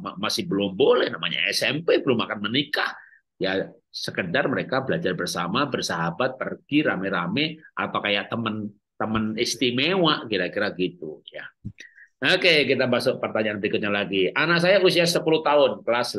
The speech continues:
lima S D. Kelas lima S D, ya kelas lima, sepuluh tahun.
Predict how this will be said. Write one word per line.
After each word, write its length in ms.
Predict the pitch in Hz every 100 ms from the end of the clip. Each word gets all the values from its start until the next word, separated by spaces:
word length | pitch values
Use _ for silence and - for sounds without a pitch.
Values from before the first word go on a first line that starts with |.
| 104
lima 800 | 120 117 113 107 123 117 82 -
S 240 | - 107 - -
D. 240 | 117 - - _ _ _ _ _ _ _ _ _
Kelas 240 | 87 87
lima 240 | 95 90 -
S 200 | 85 -
D, 360 | 123 139 147 143 - - _ _ _ _ _ _
ya 240 | 92 95
kelas 200 | 85 87 104
lima, 160 | 117
sepuluh 240 | 127 104 92
tahun. 220 | 123 127